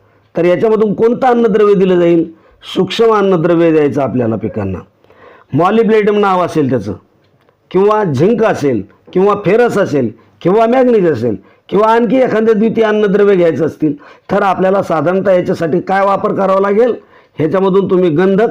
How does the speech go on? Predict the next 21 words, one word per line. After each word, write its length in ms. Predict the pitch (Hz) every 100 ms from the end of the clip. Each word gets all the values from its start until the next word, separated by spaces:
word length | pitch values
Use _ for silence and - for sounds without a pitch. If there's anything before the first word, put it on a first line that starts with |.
| - _
आणि 220 | - 175 185
कॅल्शियम 500 | 196 180 185 151 - - _ -
देऊ 220 | 139 180
शकता. 360 | 165 113 95 98 - - - - 127
गंधक 340 | 196 214 226
आणि 160 | 214 214
कॅल्शियम 420 | 214 196 208 190
तुम्ही 260 | 196 220 233 - _ _ 139
देऊ 240 | 151 240
शकता, 340 | 226 120 -
कारण 360 | 135 170 220 233
की 120 | 240 220
खतावरती 580 | - 254 220 233 226 226
अवलंबून 480 | 214 214 208 190 160
आहे 120 | 117 - _ _ _ _ _ _ _
की 80 | 170
आपल्याला 380 | 170 226 208 220
कोणतं 360 | 226 240 185
खत 200 | 175 185
वापरायचं 460 | 180 156 156 135 120
आहे, 140 | 98